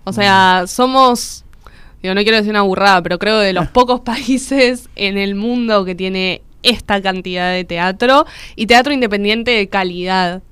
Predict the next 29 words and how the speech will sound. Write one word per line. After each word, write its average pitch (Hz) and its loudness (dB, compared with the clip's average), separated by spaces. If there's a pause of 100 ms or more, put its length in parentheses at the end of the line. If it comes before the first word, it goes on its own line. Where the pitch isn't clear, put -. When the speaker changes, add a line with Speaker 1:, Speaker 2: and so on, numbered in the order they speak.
(280)
Speaker 1:
Realmente 220 2
muy, 233 4
muy 214 2
Speaker 2:
Mm. - -2
Speaker 1:
buena 190 0
calidad, 170 -4
digo, 170 -10
más 190 -4
allá 196 -4
de 185 0
lo 175 -6
que 175 -6
hacemos 190 -6
nosotros, 180 -8
digo, 180 -6 (560)
eh, 190 -2
en 190 -2
muchos 226 0
espacios 202 -4
las 190 -8
propuestas 233 -4
son 226 -6
muy 269 0
interesantes. 196 -4 (1120)
Hay 254 0
una 262 2
idea 240 4
a 240 6
veces 233 -2